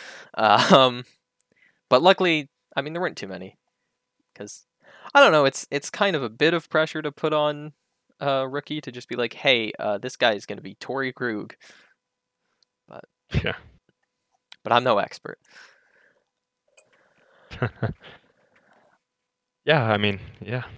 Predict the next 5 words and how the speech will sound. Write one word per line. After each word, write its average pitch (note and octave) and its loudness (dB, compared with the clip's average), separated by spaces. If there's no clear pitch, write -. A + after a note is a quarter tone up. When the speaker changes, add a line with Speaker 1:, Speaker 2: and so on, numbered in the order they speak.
Speaker 2:
<laughs> - -8
Speaker 1:
Uh, B2 4
I A#2+ 0
guess C#3+ 0
then, C3 -4